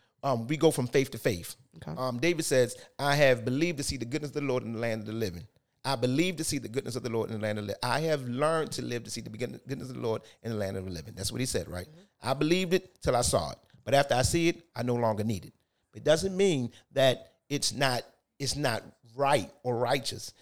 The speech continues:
Speaker 1: It means that I'm at a place now where I don't need that anymore. Somebody else needs it. So I can't forget those principles because I was at a place in my life where I needed those principles.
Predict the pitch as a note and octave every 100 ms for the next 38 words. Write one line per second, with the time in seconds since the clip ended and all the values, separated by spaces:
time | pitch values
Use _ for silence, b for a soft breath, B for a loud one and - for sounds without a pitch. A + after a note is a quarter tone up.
0 | b - B2+ B2 F#3+ F3 B2+ B2 - B
1 | D3 B2+ - B2 A2+ A#2+ D#3+ G3+ A#2 -
2 | - A#2 A#2+ A#2+ B2 B2+ A2+ A#2 G#2+ B2+
3 | C3+ A2+ - _ A2+ G#2 G2+ G#2+ A2+ E3+
4 | D#3 F2+ - b b - D#3+ A#2+ C3 E3+
5 | E3 G2+ E2 - _ _ _ _ C3 B2
6 | D#3 D3 - B2+ A#2+ - A2+ - D3+ -
7 | - - _ _ - C3 C3+ A2+ C3 C3
8 | B2 - B2+ A#2+ A#2+ A2+ A2+ A2+ A#2 F3
9 | E3 A#2 - F#2+ - -